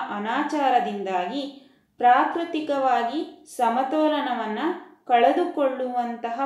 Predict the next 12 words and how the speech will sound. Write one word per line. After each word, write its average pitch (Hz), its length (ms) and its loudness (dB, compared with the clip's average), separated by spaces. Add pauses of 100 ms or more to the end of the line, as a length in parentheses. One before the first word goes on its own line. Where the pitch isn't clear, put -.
(140)
ಪರಿಸ್ಥಿತಿ 247 720 -2
ಈಗ 220 460 -8 (160)
ಉಂಟಾಗಿದೆ. 208 580 -4
ಅಂದರೆ 202 720 -6 (140)
ಪ್ರಾಕೃತಿಕ 285 680 0 (140)
ಅಸಮತೋಲನ 269 760 0 (200)
ಉಂಟಾಗಿದೆ 214 560 -4
ಎಂಬ 202 260 -6
ಮಾತನ್ನ 190 520 -6 (460)
ಕವಿ 254 260 0
ಇಲ್ಲಿ 226 440 -8
ತಿಳಿಸುತ್ತಿದ್ದಾರೆ. 214 1160 -4